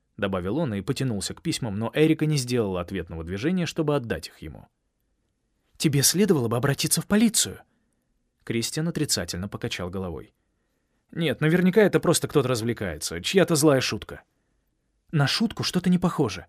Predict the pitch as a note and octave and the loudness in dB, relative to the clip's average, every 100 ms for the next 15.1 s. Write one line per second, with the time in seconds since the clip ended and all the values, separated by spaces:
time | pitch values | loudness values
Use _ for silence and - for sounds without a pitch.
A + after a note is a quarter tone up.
0 | _ _ _ - - C#3+ D3 D#3+ E3 E3+ | _ _ _ -4 0 4 6 6 6 8
1 | F3+ A#3+ G#3+ - A#2+ A2+ - D2+ - _ | 8 8 6 4 0 0 -2 -6 -14 _
2 | _ _ _ _ _ _ _ - D#3 D3+ | _ _ _ _ _ _ _ -4 0 2
3 | D3+ D#3 A#3 F#3 D3 C#3 C#3+ C3 - C3 | 2 4 6 8 6 4 0 2 2 2
4 | G2 F2 - _ _ - - F2+ F2 - | -2 -8 -14 _ _ -4 -2 -4 -4 -4
5 | E2+ D#2 C2+ - _ _ _ _ _ _ | -6 -8 -14 -20 _ _ _ _ _ _
6 | - F3 E3 - D3 D#3 - G#3+ - D3 | 6 8 8 6 4 4 2 2 4 4
7 | E3 D#3+ F#3 G3+ F#3+ - - G2+ - _ | 6 6 6 6 4 0 -2 -10 -10 _
8 | - D#3+ - F#3+ D3+ C#3+ - D#3 D#3 C#3 | 0 2 4 4 6 4 6 6 6 4
9 | B2+ G#3+ - C3+ D#3 - F3 G3+ C4+ F3 | 4 2 2 2 2 2 2 2 6 4
10 | F#2 - _ _ _ D#3+ E3+ B3+ G#3+ D#3 | 4 -8 _ _ _ 4 6 6 4 0
11 | B2+ _ _ F#3 A3 G#3 E3 D#3 F3 D3+ | -4 _ _ 4 6 8 6 6 4 4
12 | - E3+ - G3+ F3 G3 G3+ F#3 F#3 - | 4 2 2 -2 0 4 6 6 4 -2
13 | _ _ _ _ _ _ - G2 F2+ A2 | _ _ _ _ _ _ -8 -6 -6 -4
14 | A2 - G2 E2+ F2+ F2+ - - G2 F2 | -4 -2 -2 -4 -8 -6 -6 -6 -6 -6
15 | D2+ | -10